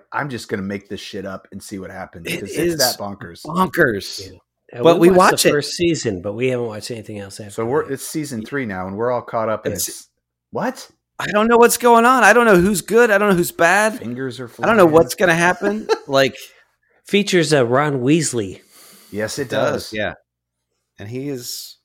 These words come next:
Speaker 2: not a
Speaker 3: All
Speaker 2: great
Speaker 3: right, Maestro, I'm gonna check that out. I'm gonna, that's good. I've been looking for,
Speaker 1: Servant's
Speaker 3: for
Speaker 1: a good
Speaker 3: show.
Speaker 1: one.
Speaker 2: Also short episodes. Some can be
Speaker 1: Yeah.
Speaker 2: an hour,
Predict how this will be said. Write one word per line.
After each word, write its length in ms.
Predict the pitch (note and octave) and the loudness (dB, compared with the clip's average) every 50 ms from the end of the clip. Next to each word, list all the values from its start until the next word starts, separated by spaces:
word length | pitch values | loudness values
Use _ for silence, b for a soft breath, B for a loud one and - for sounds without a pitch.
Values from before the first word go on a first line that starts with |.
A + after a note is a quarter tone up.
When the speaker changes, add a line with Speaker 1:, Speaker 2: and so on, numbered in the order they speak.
| _ _ | _ _
Speaker 2:
not 220 | - - C3 - C3 | -18 -16 -14 -12 -10
a 40 | |
Speaker 3:
All 40 | A2+ | -6
Speaker 2:
great 120 | - D3+ F#3 | -2 -2 0
Speaker 3:
right, 180 | G3+ F3+ C3+ B2 | 0 0 -2 -4
Maestro, 280 | B2 C3 - - D3+ F3 | -6 -6 -4 -2 -2 -2
I'm 60 | G3+ | -2
gonna 100 | F3 - | -2 -4
check 240 | - D#3 D3+ D3+ - | -4 -6 -6 -6 -6
that 140 | D#3+ D3+ D3+ | -6 -6 -4
out. 280 | D#3+ D#3 C3 F#2+ - - | -4 -6 -6 -8 -12 -10
I'm 100 | A#2+ C#3 | -6 -4
gonna, 220 | D#3 D3+ B2 A2+ | -4 -4 -4 -8
that's 300 | A2+ - C3 - - - | -10 -10 -10 -10 -10 -10
good. 200 | - - D#3 B2 A2+ | -10 -8 -8 -8 -8
I've 100 | G#2 G#2+ | -8 -8
been 100 | A2 A#2+ | -8 -8
looking 240 | C#3 C3+ - B2+ A2 | -8 -8 -10 -12 -14
for, 140 | - A#2+ A2+ | -14 -14 -14
Speaker 1:
Servant's 420 | A2+ A2 B2 D3+ E3+ G#3 G3+ - | -10 -8 -6 -6 -6 -6 -8 -8
Speaker 3:
for 60 | A3+ | -8
Speaker 1:
a 20 | F#3 | -6
good 140 | F#3 F3+ | -4 -4
Speaker 3:
show. 80 | D3 G#2 | -4 -6
Speaker 1:
one. 140 | - D#2+ - - _ _ _ _ _ _ _ _ _ _ _ _ _ _ _ _ _ _ _ _ _ _ _ _ - _ _ _ _ _ - - - | -10 -12 -14 -20 _ _ _ _ _ _ _ _ _ _ _ _ _ _ _ _ _ _ _ _ _ _ _ _ -20 _ _ _ _ _ -20 -2 4
Speaker 2:
Also 280 | - D3+ F3+ - F3 G#3 | 6 6 8 8 8 6
short 260 | - - F3 C#3+ B2+ | 6 6 6 6 8
episodes. 400 | A#2 G#2+ - G2 - G#2+ G2+ - | 6 4 4 0 -4 -2 0 2
Some 160 | - F#3 - | 4 4 4
can 180 | - - G#3 F#3+ | 4 2 2 4
be 140 | F3 E3+ D#3+ | 6 6 6
Speaker 1:
Yeah. 200 | D#3+ D#3 D3+ - | 6 4 2 2
Speaker 2:
an 120 | - B2+ A#2 | 0 0 2
hour, 460 | A2+ A#2 B2 C3+ C#3+ C#3+ D3 A#2+ | 2 4 4 4 4 4 2 -2